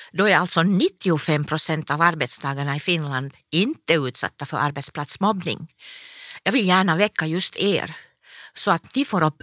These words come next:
ögonen för det här. Jag tror nämligen att det är ni som kan hjälpa,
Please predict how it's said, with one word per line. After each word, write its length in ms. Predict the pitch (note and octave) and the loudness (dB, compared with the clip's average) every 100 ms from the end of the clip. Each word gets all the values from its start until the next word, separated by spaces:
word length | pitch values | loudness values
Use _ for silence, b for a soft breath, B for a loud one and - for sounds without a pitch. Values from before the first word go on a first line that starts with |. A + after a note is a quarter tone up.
| - | 0
ögonen 540 | G3 F#3 D#3 C#3 A2+ | 2 2 0 -2 -4
för 160 | - C3 | -8 -8
det 80 | |
här. 320 | B2 B2+ F2+ - _ B B B B B B | -6 -6 -8 -12 _ B B B B B B
Jag 120 | - | -2
tror 180 | - E4 | 0 0
nämligen 420 | C#4 D4+ A#3 F3+ | 0 0 0 0
att 100 | D#3+ | -2
det 80 | F3 | -2
är 80 | F3 | 0
ni 300 | E3 A#3+ C4 | 2 0 0
som 200 | - D3 | -2 -4
kan 180 | C3+ C3 | -4 -2
hjälpa, 440 | C3 C3+ - - | -2 -4 -14 -14